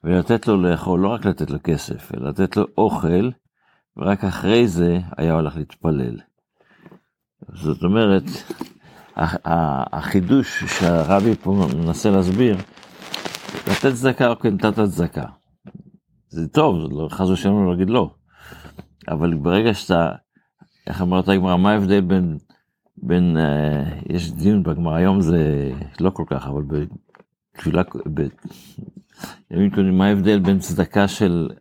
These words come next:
גבר לצדקה של אישה? הגבר נותן ל-, ל-, לעני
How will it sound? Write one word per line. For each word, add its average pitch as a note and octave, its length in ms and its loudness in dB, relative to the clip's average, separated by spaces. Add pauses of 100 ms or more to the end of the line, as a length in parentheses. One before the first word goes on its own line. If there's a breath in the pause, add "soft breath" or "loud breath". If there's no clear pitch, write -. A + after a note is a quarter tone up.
גבר G2+ 460 2
לצדקה F2 600 0
של E2 280 0
אישה? D#2 300 -2 (2750 soft breath)
הגבר G2 600 2
נותן G#2+ 280 2
ל-, G2 340 2
ל-, E2+ 240 2
לעני F2+ 360 4